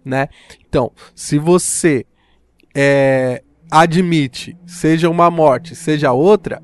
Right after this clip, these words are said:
é porque você admite que a o-, o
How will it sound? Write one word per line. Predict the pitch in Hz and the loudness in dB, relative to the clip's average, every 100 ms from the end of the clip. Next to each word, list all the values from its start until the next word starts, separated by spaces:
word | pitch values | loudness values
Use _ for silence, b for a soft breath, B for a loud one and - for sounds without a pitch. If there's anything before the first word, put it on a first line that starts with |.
| - | -8
é | 143 | -6
porque | 139 156 - 151 | -4 -6 -4 -4
você | 156 151 160 | -2 -4 -2
admite | 147 147 135 147 175 196 | -2 -2 -4 -4 -6 -10
que | - 175 143 - b b b b _ _ _ _ - | -10 -6 -6 -8 b b b b _ _ _ _ 2
a | 170 165 | 4 6
o-, | 170 208 208 | 6 4 4
o | 190 | 2